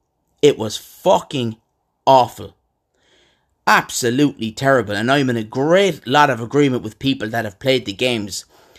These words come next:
and when they told you that this show was canon to the games, they fucking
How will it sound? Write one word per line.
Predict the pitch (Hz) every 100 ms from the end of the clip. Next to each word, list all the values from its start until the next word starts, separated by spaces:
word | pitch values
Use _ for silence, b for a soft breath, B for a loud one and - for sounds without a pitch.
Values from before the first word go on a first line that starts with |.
| b b _ -
and | 131 123
when | 156 165
they | 196
told | 196 202 202 185
you | 202
that | 135 -
this | 160 165 -
show | 147 165
was | 156 107
canon | - - 135 175
to | 160
the | 120
games, | 107 139 160 165 - b -
they | 98
fucking | - _ - 160 - 160 156